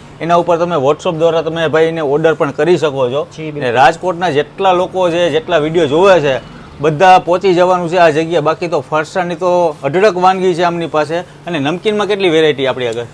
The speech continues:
Speaker 2: નમકીનમાં અત્યારે આપણી પાસે સાઈઠ ઉપર વેરાયટી છે.
Speaker 1: અચ્છા.
Speaker 2: અલગ અલગ ટાઈપના ચવાણા, ચેવડોથી લઈને બધી વેરાયટીમાં આપણે ફરસાણ રાખીએ છીએ.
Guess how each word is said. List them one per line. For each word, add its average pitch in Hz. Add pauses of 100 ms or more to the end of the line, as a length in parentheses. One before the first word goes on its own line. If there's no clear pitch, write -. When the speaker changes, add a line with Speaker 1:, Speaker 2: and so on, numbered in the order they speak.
Speaker 2:
નમકીનમાં 160
અત્યારે 175
આપણી 165
પાસે 160
સાઈઠ 165
ઉપર 160
વેરાયટી 131
છે. 127
Speaker 1:
અચ્છા. 113 (1000)
Speaker 2:
અલગ 175
અલગ 180
ટાઈપના 165
ચવાણા, 160
ચેવડોથી 160
લઈને 160
બધી 160
વેરાયટીમાં 160
આપણે 147
ફરસાણ 143
રાખીએ 143
છીએ. 120